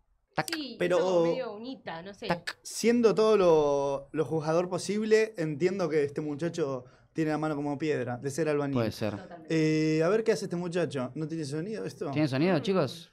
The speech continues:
Speaker 2: Got Talent.
Speaker 3: A ver qué hace con la nariz, me dicen acá. Toca con la nariz.
Speaker 2: Ah, trompetita, seguro.
Speaker 3: Toca trompetita
Speaker 1: Ah, hace
Speaker 3: con la
Speaker 1: trompeta con la
Speaker 3: nariz.
Speaker 1: nariz.
Speaker 3: No lo escuchamos, no importa.
Speaker 1: Pasemos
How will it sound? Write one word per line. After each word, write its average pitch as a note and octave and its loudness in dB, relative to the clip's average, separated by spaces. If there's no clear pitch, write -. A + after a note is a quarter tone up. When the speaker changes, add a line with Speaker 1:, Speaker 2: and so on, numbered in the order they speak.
Speaker 2:
Got - -16
Talent. E3 -14
Speaker 3:
A C#3 0
ver F#3 0
qué F3 -2
hace F3 -2
con D3+ -2
la D3 -2
nariz, C#3+ -2
me E3 -2
dicen D#3 -2
acá. D#3+ -2
Toca A3 4
con D#3+ -2
la G3+ 0
nariz. F#3+ 0
Speaker 2:
Ah, G#3+ -4
trompetita, F#3+ -8
seguro. E3+ -10
Speaker 3:
Toca F3+ -2
trompetita D#3+ 0
Speaker 1:
Ah, F3 6
hace E3+ 4
Speaker 3:
con E3 4
la D#3+ 0
Speaker 1:
trompeta D#3+ 4
con - 2
la C3+ 2
Speaker 3:
nariz. B2+ 2
Speaker 1:
nariz. - 2
Speaker 3:
No - 4
lo - 2
escuchamos, D3 -4
no E3+ -4
importa. E3 -2
Speaker 1:
Pasemos D#3+ 8